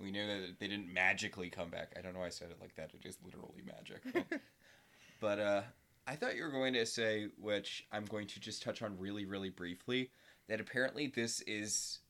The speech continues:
Speaker 1: not exactly a backdoor pilot, but that Brad Kern had a mermaid show planned that did not end up going through, and apparently a lot of that got recycled into this episode, which I
Speaker 2: Mm-hmm.
Speaker 1: can, yeah.
Speaker 2: Yeah, that makes a lot of sense.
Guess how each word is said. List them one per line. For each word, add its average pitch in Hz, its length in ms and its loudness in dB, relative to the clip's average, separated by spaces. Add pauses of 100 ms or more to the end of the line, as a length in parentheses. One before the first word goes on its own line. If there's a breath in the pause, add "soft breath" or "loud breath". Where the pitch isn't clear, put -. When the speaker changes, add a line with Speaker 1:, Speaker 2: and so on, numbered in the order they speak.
(840)
Speaker 1:
not 139 200 4
exactly 120 580 4
a 98 80 4
backdoor 95 460 0
pilot, 104 580 0 (640 soft breath)
but 101 320 4 (240)
that 104 320 2 (160)
Brad 107 260 4
Kern 107 280 4
had 95 280 0
a 101 140 -2
mermaid 101 460 -2
show 113 200 0
planned 104 500 -2
that 92 180 -2
did 90 140 -8
not 90 220 -2
end 90 180 -4
up 92 120 -4
going 90 340 -4
through, 90 380 0
and 82 100 -4
apparently 92 440 -8
a 92 60 -6
lot 92 300 -10
of 87 120 -8
that 92 180 -2
got 82 180 -2
recycled 87 460 -6
into 90 180 -8
this - 220 -8
episode, - 520 -2
which 233 280 2
I 247 40 4
Speaker 2:
Mm-hmm. 202 280 2
Speaker 1:
can, - 220 -10 (680)
yeah. - 240 -8 (560)
Speaker 2:
Yeah, 160 200 4
that 175 140 0
makes 247 180 2
a 226 40 0
lot 185 80 4
of 185 80 0
sense. 165 400 -4